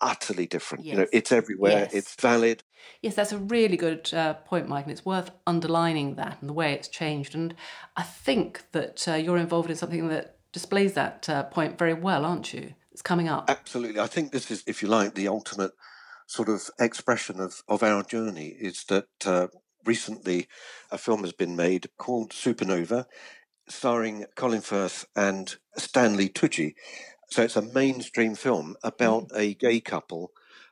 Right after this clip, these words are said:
Speaker 1: where one of them is living with dementia.
Speaker 2: Right.
Speaker 1: And I think this is the sort of golden chalice for us in a way, because it's, it is a reflection of, to some extent, of our life. And the other thing about this is that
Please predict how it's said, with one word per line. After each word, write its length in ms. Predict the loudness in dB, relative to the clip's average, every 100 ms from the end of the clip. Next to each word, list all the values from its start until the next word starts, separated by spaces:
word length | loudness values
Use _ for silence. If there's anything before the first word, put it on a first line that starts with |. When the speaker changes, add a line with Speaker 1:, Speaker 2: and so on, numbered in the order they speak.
| _
Speaker 1:
where 420 | 2 2 2 -2
one 340 | -8 0 2
of 100 | 2
them 240 | -2 -8 -8
is 340 | -2 -2 -2 -8
living 460 | -2 0 0 -2 -2
with 220 | -2 0
dementia. 480 | 2 2 2 -4 -6 -10 -20 -20 -14
Speaker 2:
Right. 140 | -2
Speaker 1:
And 380 | 2 2 2 -8 -14 -12 -4
I 80 | -2
think 260 | 0 -2
this 200 | 0 -2
is 180 | -2 -6 -12 _ _
the 120 | -10 -10
sort 220 | -10 -10
of 100 | -6
golden 380 | 2 2 2 -6
chalice 340 | 0 2 2
for 180 | 0 -2
us 220 | -2 -4
in 80 | -6
a 60 | -2
way, 180 | -2 -2
because 320 | -2 -2 2
it's, 260 | 2 0 -12 -18 -8 0
it 220 | 2 4
is 120 | 2
a 60 | 2
reflection 600 | 0 2 0 0 -4 -2
of, 200 | -4 -6
to 80 | -6
some 200 | 0 2
extent, 240 | 0 -4 -2
of 100 | -2
our 160 | 0
life. 400 | 2 0 0 -6 -18 -20 -20 -20 -20 -10 0
And 140 | 0
the 100 | 2
other 160 | 0 0
thing 180 | -6 -6
about 260 | -6 -6
this 240 | -8 -8 -6
is 280 | -6 -8 -4
that 260 | -2 -2